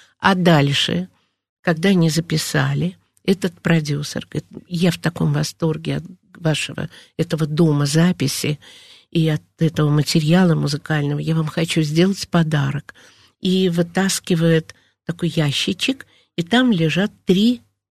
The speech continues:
микрофона. Но мы, говорит, таких не видели, Мамонов рассказывает, мы таких не видели. Золотая, м, сама эта мембрана, мы просто обалдели.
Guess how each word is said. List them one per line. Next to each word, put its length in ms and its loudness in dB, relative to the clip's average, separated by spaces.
микрофона. 880 -2
Но 80 0
мы, 160 0
говорит, 260 -6
таких 460 0
не 140 6
видели, 420 4
Мамонов 540 4
рассказывает, 760 -4
мы 80 6
таких 420 0
не 140 4
видели. 540 2
Золотая, 960 2
м, 500 -8
сама 340 2
эта 220 0
мембрана, 760 2
мы 160 0
просто 380 0
обалдели. 840 2